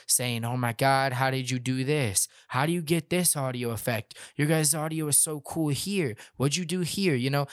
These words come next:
And I love that aspect because it, it shows that we're doing something right if people are, like,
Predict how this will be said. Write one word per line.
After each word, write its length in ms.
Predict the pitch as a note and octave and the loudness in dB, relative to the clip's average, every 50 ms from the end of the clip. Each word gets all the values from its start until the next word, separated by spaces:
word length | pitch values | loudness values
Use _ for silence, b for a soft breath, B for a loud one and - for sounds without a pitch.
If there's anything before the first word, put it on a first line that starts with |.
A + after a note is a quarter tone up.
| B B B | B B B
And 300 | - D3 C#3+ C3 A#2+ - | 0 0 0 0 -2 -2
I 140 | - - F#3+ | 2 2 4
love 460 | E3 C3 B2+ B2+ C3+ C#3 C#3 C3 B2 | 4 4 2 4 4 4 4 4 2
that 160 | C3 B2 B2 B2 | 2 2 2 2
aspect 480 | B2 B2 A#2+ - - - A2 G#2 - | 0 2 2 0 0 0 -6 -6 -4
because 320 | - A#2+ - C3 A#2+ A2+ B2 | -6 -2 2 2 2 2 0
it, 160 | G#2 - _ _ | -6 -8 _ _
it 120 | B2 B2+ | -2 0
shows 400 | - - - D#3 E3 F3+ F3 D3+ | 0 2 2 2 2 4 2 2
that 100 | D#3 C#3+ | 0 0
we're 100 | C#3 C3 | -2 -2
doing 340 | A#2+ B2+ C3 C#3 C3+ C3 B2+ | 0 0 0 0 0 0 0
something 380 | - C3 B2+ B2 - A2+ A2+ | -2 -2 -2 -8 -8 -8 -6
right 280 | A2 A2 A2 G#2+ G#2+ G2 | -4 -4 -4 -4 -4 -6
if 120 | G#2+ - | -8 -10
people 360 | - - A2+ G#2 - - G2+ G2 | -4 -2 -2 -2 -2 -4 -6 -4
are, 100 | G2 G2 | -4 -4
like, 360 | F#2+ G2 G2+ A#2 A#2 - | -4 -4 -6 -6 -8 -10